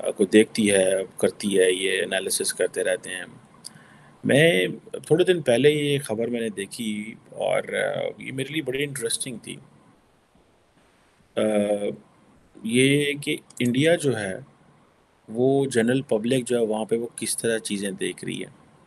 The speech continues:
और, अ, अगर आप ये देखें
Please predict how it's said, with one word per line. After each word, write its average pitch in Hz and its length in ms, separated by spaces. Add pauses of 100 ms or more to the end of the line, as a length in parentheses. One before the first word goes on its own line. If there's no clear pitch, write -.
(840)
और, 101 320 (100)
अ, 101 540 (360)
अगर 113 180
आप 123 140
ये 117 220
देखें 98 540